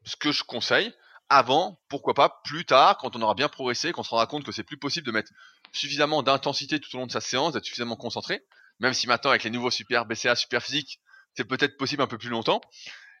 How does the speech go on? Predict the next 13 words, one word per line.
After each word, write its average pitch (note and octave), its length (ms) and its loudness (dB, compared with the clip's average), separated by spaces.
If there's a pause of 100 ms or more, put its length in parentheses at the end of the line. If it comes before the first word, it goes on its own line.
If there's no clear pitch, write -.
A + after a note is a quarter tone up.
(120)
et B2+ 80 -2
bien, D3 320 4
ensuite E3 300 0
de C#3 100 2
passer C3 500 -2
en A#2+ 100 -2
split, - 360 -6 (880)
et G#2+ 60 -2
donc A#2+ 160 -2
de - 80 4
faire - 260 2
sa B2+ 120 0
répartition. A#2 580 -2